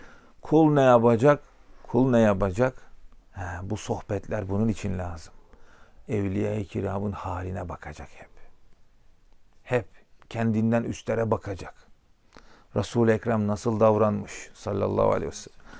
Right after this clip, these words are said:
Sahabe-i Kiram nasıl davranmış? Nasıl ibadet etmişler?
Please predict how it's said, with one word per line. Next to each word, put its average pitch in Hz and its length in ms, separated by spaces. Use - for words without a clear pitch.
Sahabe-i 113 640
Kiram 120 360
nasıl 117 380
davranmış? 117 680
Nasıl 135 320
ibadet 117 500
etmişler? - 520